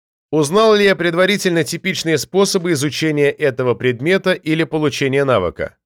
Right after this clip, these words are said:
Спросил ли мнение успешных учеников относительно ресурсов?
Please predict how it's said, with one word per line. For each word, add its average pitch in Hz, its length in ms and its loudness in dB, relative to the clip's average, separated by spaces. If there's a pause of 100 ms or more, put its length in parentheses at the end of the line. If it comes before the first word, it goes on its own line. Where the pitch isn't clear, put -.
(380)
Спросил 147 600 0
ли 151 120 2
мнение 151 400 2
успешных 139 560 -2
учеников 131 580 -2
относительно 117 600 -2
ресурсов? 135 580 -6